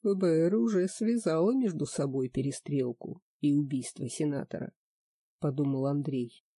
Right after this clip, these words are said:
"Молодцы! Быстро работают". "Почему я должен что-то об этом знать?" удивлённо произнёс он.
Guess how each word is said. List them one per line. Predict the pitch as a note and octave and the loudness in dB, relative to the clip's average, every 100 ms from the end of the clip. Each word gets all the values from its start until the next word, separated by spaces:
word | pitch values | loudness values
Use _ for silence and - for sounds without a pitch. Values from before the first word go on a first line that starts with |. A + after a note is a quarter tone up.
| _ _ _ _ _ _ _ - | _ _ _ _ _ _ _ 0
"Молодцы! | F3 D#3 C3 C#3 - - - C#3+ C3 D#3+ _ _ _ _ _ _ | 2 2 0 -4 -4 -10 -4 -2 -2 -8 _ _ _ _ _ _
Быстро | A#3+ B3 A#3+ - - G3 G#3+ | -4 0 -2 -2 -2 0 2
работают". | B3+ B3 D#3+ - C3 - - - _ _ _ _ _ _ _ _ _ _ _ | 2 2 0 -4 -8 -10 -16 -20 _ _ _ _ _ _ _ _ _ _ _
"Почему | - - - C#3+ D3+ | -10 -4 -2 0 0
я | F3+ | 2
должен | D3+ D3+ D3 C#3 | 2 0 0 -4
что-то | - - D#3 D#3 | -4 -2 0 0
об | C3 C3 | 0 -2
этом | B2+ C3 C3 | -2 -4 -4
знать?" | C3 C3 D#3+ - - _ _ _ _ _ - | -4 -2 -2 -4 -12 _ _ _ _ _ 0
удивлённо | G3+ E3+ F3 E3+ E3+ E3 D#3+ | 4 4 4 4 4 4 0
произнёс | - D#3+ D#3 D#3 D#3 D#3 - | -2 0 2 2 2 2 2
он. | D3 D3 | 0 0